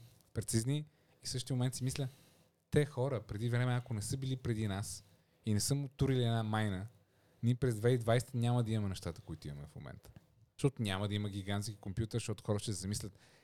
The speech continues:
„Е, ама сега ако направим този гигантски компютър, това няма как да работи в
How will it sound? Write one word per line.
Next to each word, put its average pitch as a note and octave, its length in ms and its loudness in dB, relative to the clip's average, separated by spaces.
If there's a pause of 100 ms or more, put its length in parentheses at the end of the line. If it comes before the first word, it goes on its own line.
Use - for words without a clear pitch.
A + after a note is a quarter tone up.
(160)
„Е, G2 320 -6
ама D#2 100 -16
сега - 220 -6
ако - 180 -6
направим A#2+ 440 2
този A#2 260 -6
гигантски A#2 520 -2
компютър, C3 640 2 (340)
това D3 140 2
няма D3+ 360 2
как C#3+ 200 -4
да C#3 120 -2
работи A#2 420 -2
в A2 140 -4